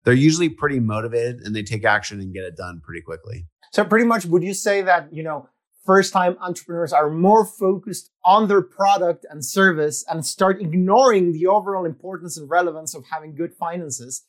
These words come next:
Speaker 2: And probably the moment they realize what they have been missing on <laughs> could be too late, or it could be not that late, but would, will demand more money and time for other firms
Speaker 1: Yeah,
Speaker 2: like yours
Speaker 1: yeah.
Speaker 2: to help them, right?
Speaker 1: It's never too late. It just takes time and money and energy to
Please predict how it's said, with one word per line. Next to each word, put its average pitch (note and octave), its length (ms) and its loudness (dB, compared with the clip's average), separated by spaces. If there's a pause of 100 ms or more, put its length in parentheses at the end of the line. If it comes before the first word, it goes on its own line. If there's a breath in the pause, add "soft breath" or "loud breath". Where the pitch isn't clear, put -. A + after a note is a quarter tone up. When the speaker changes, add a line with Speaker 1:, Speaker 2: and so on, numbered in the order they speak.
(220)
Speaker 2:
And D3+ 140 -4
probably G#3 300 2
the F3+ 100 -4
moment A3+ 600 0 (180)
they F#3 100 -6
realize F3+ 600 2
what D3 200 -18
they E3+ 80 0
have E3+ 200 0
been F3 200 -2
missing A3 320 2
on F#3+ 340 2
<laughs> - 40 -20
could D4+ 180 -4
be C#4+ 120 -4
too C4+ 180 -2
late, A#3+ 420 2
or C#4 120 6
it - 100 -4
could C4 220 2
be C#4 400 0 (100)
not A#3 300 0
that C4+ 160 2
late, A#3+ 280 2
but F#3 120 -4
would, F3 240 -2 (200)
will G#3+ 200 6
demand G3 420 0
more G3 220 -4
money F#3+ 320 -2
and D#3+ 120 -6
time E3+ 280 -10
for D#3 280 -6
other E3+ 200 -4
firms D#3 320 -4
Speaker 1:
Yeah, G2+ 220 2
Speaker 2:
like E2 80 -8
yours - 300 -12
Speaker 1:
yeah. F2+ 220 -4
Speaker 2:
to B2 80 -6
help A#2+ 240 -6
them, - 160 -20
right? - 160 -20
Speaker 1:
It's D3 220 -6
never A3+ 280 2
too E3+ 320 2
late. A#2+ 360 2
It A#2+ 80 -10
just D3 280 -2
takes C#3+ 280 -2
time C3 400 -2
and G#2+ 200 -2
money A#2 300 -6
and G#2+ 80 -6
energy G#2+ 460 -8
to F#2 80 -8